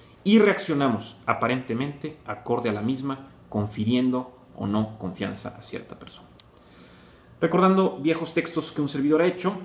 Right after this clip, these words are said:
eh, y también como es, pienso, conocido por todos nosotros, tomando lo descrito en la red, en el sitio de How Stuff Works, el miedo representa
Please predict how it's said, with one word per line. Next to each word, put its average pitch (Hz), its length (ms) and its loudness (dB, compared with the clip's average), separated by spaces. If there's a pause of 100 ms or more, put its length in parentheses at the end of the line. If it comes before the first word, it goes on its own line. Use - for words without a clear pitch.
(100)
eh, 117 640 -2 (340)
y 117 80 -10
también 131 300 -2
como 120 180 0
es, 123 120 -6 (840)
pienso, 123 360 0
conocido 107 440 0
por - 120 -12
todos 120 160 0
nosotros, 175 520 2 (1500)
tomando 185 340 4
lo 175 80 6
descrito 143 680 0 (200)
en 110 140 -4
la 104 120 2
red, 120 260 4 (240)
en 104 520 -10
el - 60 -12
sitio 113 380 -4
de 107 180 -2
How 110 160 2
Stuff 117 420 -4
Works, 165 460 -2 (320)
el 160 120 -4
miedo 180 360 0
representa 135 1120 -2